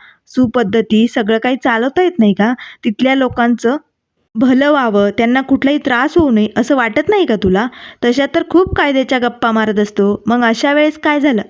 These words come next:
अशा वेळेस कुठे गेला होता तुझा कायदा? अशा वेळेस तुझ्या पोल-, पोलीस स्टेशनमध्ये का तिची तक्रार लिहून नाही घेतली? जय सांग ना.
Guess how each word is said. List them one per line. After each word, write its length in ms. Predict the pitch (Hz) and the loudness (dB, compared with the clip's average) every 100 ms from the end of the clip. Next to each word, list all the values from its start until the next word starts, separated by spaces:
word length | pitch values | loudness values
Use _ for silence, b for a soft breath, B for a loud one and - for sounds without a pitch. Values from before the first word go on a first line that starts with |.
| - | -4
अशा 300 | 320 247 285 | -4 0 0
वेळेस 240 | 285 285 | 2 0
कुठे 320 | - 262 330 | -2 0 2
गेला 200 | 330 330 | 2 2
होता 180 | 311 240 | 2 0
तुझा 320 | 226 220 208 | -2 0 0
कायदा? 480 | 208 208 190 185 196 220 B B B | -2 -2 0 -2 -2 -6 B B B
अशा 280 | 226 226 277 | -2 0 0
वेळेस 280 | 262 269 269 | 0 0 -2
तुझ्या 200 | 247 262 | -2 0
पोल-, 280 | 262 247 240 _ _ _ _ b b b | 0 -2 -4 _ _ _ _ b b b
पोलीस 340 | 294 277 269 269 | 0 2 2 0
स्टेशनमध्ये 680 | 285 294 294 294 269 247 | 0 0 0 0 0 0
का 260 | 269 285 277 | -2 -2 -2
तिची 260 | 294 311 320 | 0 0 0
तक्रार 420 | 277 269 254 240 | 0 0 0 2
लिहून 260 | 240 233 | 2 4
नाही 140 | 226 220 | 4 2
घेतली? 440 | 220 226 214 240 - 214 | 0 0 0 0 -2 -2
जय 200 | 269 285 | 0 0
सांग 340 | 311 277 294 320 | 0 -2 0 0
ना. 160 | 202 | -2